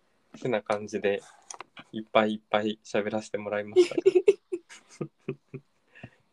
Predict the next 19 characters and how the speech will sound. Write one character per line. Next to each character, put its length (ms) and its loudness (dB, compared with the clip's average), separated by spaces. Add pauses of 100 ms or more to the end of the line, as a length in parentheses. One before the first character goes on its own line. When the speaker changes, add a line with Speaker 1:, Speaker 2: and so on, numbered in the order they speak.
(1160)
Speaker 1:
ま 60 -2
あ、 20 -12
結 240 -4
論 140 2
は 80 -14
小 180 0
学 140 -8
校 260 -14
と、 200 -18 (480)
小 160 4
学 160 2
校 160 -2
で 100 -12
は 160 -20 (600)
国 240 -6
語 100 -2
と 100 -18
社 140 -8
会、 220 -14